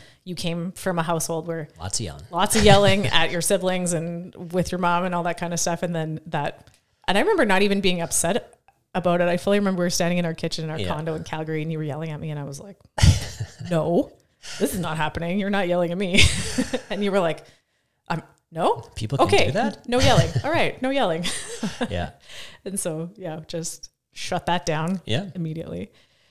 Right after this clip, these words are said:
Speaker 1: Um, so yes, a, a foundation of respect,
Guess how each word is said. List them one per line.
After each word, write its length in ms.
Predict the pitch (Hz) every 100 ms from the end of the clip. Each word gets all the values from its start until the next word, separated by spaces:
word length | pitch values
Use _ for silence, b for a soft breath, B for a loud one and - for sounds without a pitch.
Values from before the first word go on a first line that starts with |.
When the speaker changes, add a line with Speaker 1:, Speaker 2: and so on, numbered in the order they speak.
| b -
Speaker 1:
Um, 600 | 185 175 175 170 190 - _ _ _ _ _ _ _ _ - - _ _
so 120 | -
yes, 260 | 202 151 -
a, 120 | 175 - 170
a 40 |
foundation 400 | - 180 165 170
of 80 | 160
respect, 580 | 170 - - - -